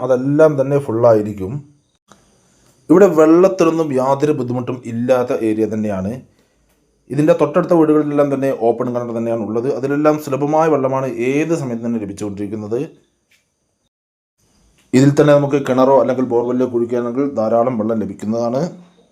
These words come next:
വെള്ളത്തിനൊന്നും യാതൊരു ബുദ്ധിമുട്ടുമില്ല. ഈ ഇരുപത്തഞ്ച് സെന്റ് സ്ഥലത്ത് ഏകദേശം എട്ട് പത്തോളം തെങ്ങുകളുണ്ട്. ഇനി നമുക്കിതിൻ്റെ ഡീറ്റെയിൽസിലേക്ക് വരാം. അപ്പോൾ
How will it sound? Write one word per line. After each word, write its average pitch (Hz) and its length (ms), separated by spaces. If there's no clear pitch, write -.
വെള്ളത്തിനൊന്നും 107 520
യാതൊരു 104 300
ബുദ്ധിമുട്ടുമില്ല. 107 500
ഈ 139 120
ഇരുപത്തഞ്ച് 143 420
സെന്റ് 156 200
സ്ഥലത്ത് 151 320
ഏകദേശം 139 340
എട്ട് 123 180
പത്തോളം 143 360
തെങ്ങുകളുണ്ട്. 117 640
ഇനി 190 120
നമുക്കിതിൻ്റെ 185 400
ഡീറ്റെയിൽസിലേക്ക് 143 640
വരാം. 95 200
അപ്പോൾ 233 240